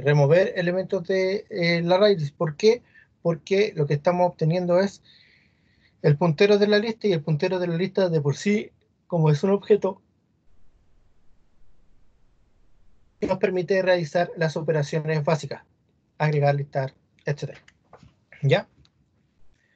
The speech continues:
Entonces tenemos el Enterprise Java Bean, tenemos el elemento del modelo, y vamos a hacer el J S P que liste los elementos, ¿ya?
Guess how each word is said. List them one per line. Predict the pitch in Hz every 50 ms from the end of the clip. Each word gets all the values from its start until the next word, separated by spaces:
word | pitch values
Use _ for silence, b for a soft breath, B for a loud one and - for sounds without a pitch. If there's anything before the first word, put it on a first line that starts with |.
| _ _ _ _ _ _ _ _ _ _ _ _ - _ _
Entonces | - 190 190 - 254 214 - 185 151
tenemos | 165 180 180 185 190 180 -
el | 190 175 175 - - _
Enterprise | - 165 147 143 175 143 - 151 143 147
Java | 151 165
Bean, | 226 269 269 269 - _ _ _ _ _ _ _ _ _
tenemos | - 143 143 147 147 147 147 151 151 147 - _ _ _
el | - 147 131
elemento | 127 120 117 123 120 120 123 131
del | 120 151
modelo, | 180 226 226 214 196 214 247 - _ _ _ _ _ _
y | 262 262 285 -
vamos | - 165 180 220 247 262 247 -
a | 240 240
hacer | 233 220 - 214 220
el | - 165 160
J | 147 - 202 - 214
S | 220 214 226 208
P | 233 220 226 233
que | - - 214 208 208 220 190 165
liste | 156 165 190 226 220 - - - _ - 147 135 139 143
los | 147 143 143 -
elementos, | 170 160 156 156 139 - - - - - _ _
¿ya? | 139 139 180 220